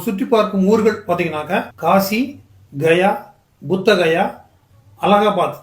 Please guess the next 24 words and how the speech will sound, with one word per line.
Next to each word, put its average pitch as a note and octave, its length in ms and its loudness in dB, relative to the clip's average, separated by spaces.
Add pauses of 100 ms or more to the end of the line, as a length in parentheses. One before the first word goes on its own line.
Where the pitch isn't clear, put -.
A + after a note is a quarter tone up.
(320)
பிரயாகராஜ் G3+ 580 2
என்று F3+ 140 0
அழைக்கக்கூடிய F3+ 460 -4
அலகாபாத்தில் F3+ 560 -4
உள்ள F3+ 160 -12
திரிவேணி G3 400 -4
சங்கமம் E3 340 -6 (360)
மற்றும் F#3+ 320 -4
அதை F#3 140 -2
சுற்றியுள்ள F#3 440 -2 (140)
ஆலயங்கள் D#3 440 -2 (440)
மற்றும் G3 400 2 (300)
அயோத்தி G#3+ 440 4 (200)
ராமர் F3+ 420 4
கோவில். C3 260 -2 (880)
இந்த B3 220 4
கட்டணத்துல F#3+ 500 0 (560)
போக A#3 320 6
வர F#3 180 0 (280)
தேர்ட் A3 340 6
ஏ G#3 140 2
சி A#3 100 -4 (100)
ட்ரெயின் F#3 260 0
டிக்கெட், F3 280 -6